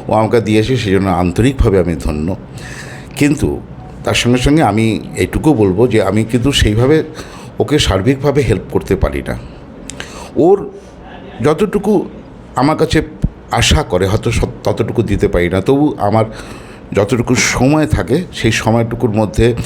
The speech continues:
ও যদি আমাকে ডাকে, আহ, আমি আসতে বাধ্য হই, কারণ ওর সাথে শুধুমাত্র একটা নিউজ চ্যানেলের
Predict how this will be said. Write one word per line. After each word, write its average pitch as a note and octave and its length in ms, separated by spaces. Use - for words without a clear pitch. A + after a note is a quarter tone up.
ও G#2 140
যদি A2+ 340
আমাকে G2+ 280
ডাকে, F2 460
আহ, C2+ 760
আমি F#2+ 140
আসতে F#2 280
বাধ্য F#2 340
হই, A2+ 160
কারণ F#2+ 320
ওর G2+ 100
সাথে A#2 280
শুধুমাত্র A2 600
একটা - 200
নিউজ A2+ 360
চ্যানেলের G#2+ 460